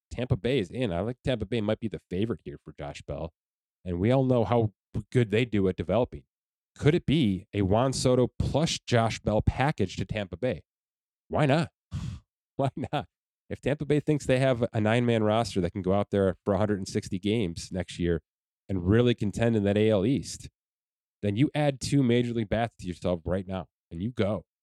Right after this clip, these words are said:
and you extend Josh Bell, and you go from there. So I like it. I like Tampa Bay being involved. I think they're a better team when they're paying a little bit more than usual. And it seems like that they're about to spend this deadline. And by spend, I mean acquire other people's salaries.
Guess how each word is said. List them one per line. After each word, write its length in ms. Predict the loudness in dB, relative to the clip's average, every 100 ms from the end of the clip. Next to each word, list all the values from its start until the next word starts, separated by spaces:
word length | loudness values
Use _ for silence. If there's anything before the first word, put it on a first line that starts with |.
| _ -14
and 80 |
you 60 | -12
extend 400 | -10 -2 -2 0
Josh 240 | -2 -2 -4
Bell, 160 | -4 -2
and 100 | -4
you 60 |
go 180 | -6 -6 -8
from 100 | -10
there. 200 | -10 -10 _
So 180 | -12 -12 -14 _ _ _ _ _ _ _ _ -20 -20 _ _
I 40 | 0
like 240 | 2 2
it. 140 | 0 -2 _ _ _ _ _ _
I 60 | -2
like 200 | 0 0
Tampa 260 | 0 2 2
Bay 180 | 2
being 220 | 4 2 2
involved. 500 | 2 2 2 2 -2
I 40 |
think 200 | -2 -2
they're 100 | -2
a 40 |
better 220 | 0 0 0
team 240 | -2 0
when 100 | 0
they're 80 | 0
paying 240 | 0 2
a 20 |
little 140 | 2 0
bit 140 | 0
more 200 | 2 2
than 140 | 2 0
usual. 500 | 0 0 -2 -4 -6 _ _ _ -14
And 100 | -12
it 120 | -8
seems 400 | -2 0 2 2
like 180 | 0 -2
that 120 | 0
they're 120 | 0
about 260 | 2 0 0
to 60 |
spend 340 | -4 -2 -4 -6 -20 _
this 160 | -12 -6
deadline. 340 | -6 -6 -10
And 80 | -6
by 120 | -4
spend, 360 | -4 0 0 0
I 40 |
mean 140 | -2 -4
acquire 640 | -8 -6 -2 0 -2 -4
other 200 | -4 -2
people's 320 | -2 -6 -10
salaries. 480 | -8 -8 -10 _ _